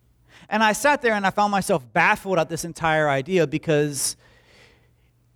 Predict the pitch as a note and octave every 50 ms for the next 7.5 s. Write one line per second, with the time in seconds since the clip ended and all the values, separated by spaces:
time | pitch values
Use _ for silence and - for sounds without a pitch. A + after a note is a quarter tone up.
0 | _ _ _ _ _ _ _ _ - G3+ G#3+ G#3 F#3+ F#3+ B3 C4+ C4+ A#3 G#3+ F#3
1 | G3+ G3 G3+ G3 F#3+ G3+ G3 G3+ F#3+ F#3 D#3 F3+ E3 D#3 - - G#3+ A3 G3+ F3
2 | D#3+ F3 G#3 A#3+ C4 C#4 B3+ A3+ A3 G3 G3+ - - G3+ G#3+ G#3+ G#3+ G3+ F#3 -
3 | - F#3 F3+ F3 D#3+ - - - F#3 E3+ - - - D#3 C3+ E3+ F3 E3+ D#3+ C#3+
4 | D3+ C#3+ C#3 C3 C3 B2+ - - G3 F#3+ F#3+ F3+ E3+ - E3 E3 E3+ D3+ C3 B2+
5 | D3 C#3 B2+ B2 C3+ D3 D#3+ D#3 D3+ - - C3+ B2+ - - E3 D#3+ D#3+ D3+ -
6 | - C#3 B2 B2+ C#3+ D3+ D3+ D3 C#3 C#3 C#3 - D3 C3+ A#2+ A2+ D3 E3 F3+ G3
7 | F#3+ F3+ - D3 C#3+ - - C#3+ C3